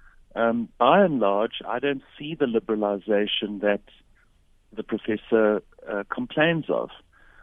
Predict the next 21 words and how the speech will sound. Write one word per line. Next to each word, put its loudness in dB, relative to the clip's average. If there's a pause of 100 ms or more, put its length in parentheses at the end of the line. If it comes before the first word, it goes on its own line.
What 4
I 6 (160)
see 0
instead 0 (880)
is -4
a, 4 (100)
is -2
a 0
private 2 (120)
sector, -4
which -6
is -8 (100)
really 0
the -8 (100)
generator 2 (100)
for 2 (500)
consumption, -2
investment, -6
and -8
ultimately -6
growth, -4